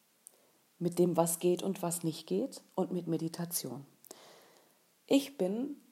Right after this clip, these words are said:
witzigerweise hat mich mein Leben immer wieder an diesen Punkt gebracht, die Frage zu stellen, wenn jemand sagt, „Das geht nicht“, die Frage zu stellen, „Das geht wirklich nicht? Geht das wirklich nicht? Und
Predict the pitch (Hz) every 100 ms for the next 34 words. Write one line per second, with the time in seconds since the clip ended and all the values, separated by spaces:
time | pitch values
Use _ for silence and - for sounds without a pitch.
0 | _ _ _ _ 202 202 214 180 175 165
1 | 185 175 180 185 180 180 170 165 165 170
2 | 185 185 170 180 175 175 165 165 165 202
3 | 202 170 156 170 170 - - _ _ -
4 | 180 175 170 170 175 175 175 - 170 170
5 | 175 170 165 160 160 156 165 165 165 170
6 | 170 185 185 165 175 - - _ _ _
7 | _ _ _ _ _ - 170 170 165 170
8 | 165 - 160 156 156 156 - _ _ _
9 | _ _ 160 - 170 165 170 233 226 247
10 | 320 - _ 185 180 156 143 - 156 -
11 | 202 - 269 - - 180 180